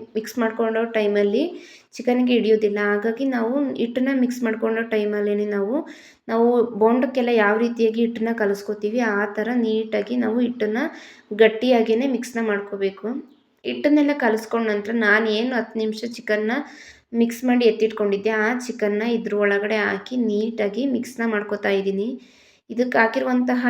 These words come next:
ಐಟಮ್ಸ್‌ಗಳೆಲ್ಲ ಚಿಕನ್ ಒಳಗಡೆ ಇಟ್ಕೋಬೇಕು. ಹಾಗೆ ನಿಮ್ಗೆ ಏನಾದರೂ ಖಾರ ಏನಾದರೂ ಕಡಿಮೆ ಆಗಿದೆ ಅಂತ ಅನ್ಸಿದ್ರೆ ಈ ಟೈಮಲ್ಲಿ ನೋಡಿ ಹಾಕ್ಕೋಬೋದು.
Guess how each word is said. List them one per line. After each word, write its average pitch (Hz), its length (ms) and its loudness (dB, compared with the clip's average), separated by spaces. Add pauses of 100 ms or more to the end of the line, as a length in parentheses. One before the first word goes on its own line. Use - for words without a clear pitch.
ಐಟಮ್ಸ್‌ಗಳೆಲ್ಲ 220 640 0 (140)
ಚಿಕನ್ 220 340 -2
ಒಳಗಡೆ 208 300 0
ಇಟ್ಕೋಬೇಕು. 202 580 -4 (180)
ಹಾಗೆ 247 220 4 (100)
ನಿಮ್ಗೆ 254 300 0
ಏನಾದರೂ 226 240 -2 (100)
ಖಾರ 214 200 2 (140)
ಏನಾದರೂ 220 320 0
ಕಡಿಮೆ 208 240 0
ಆಗಿದೆ 208 320 -2
ಅಂತ 196 240 -6
ಅನ್ಸಿದ್ರೆ 202 340 -4 (120)
ಈ - 100 0
ಟೈಮಲ್ಲಿ 214 400 2
ನೋಡಿ 220 360 -2
ಹಾಕ್ಕೋಬೋದು. 196 500 -4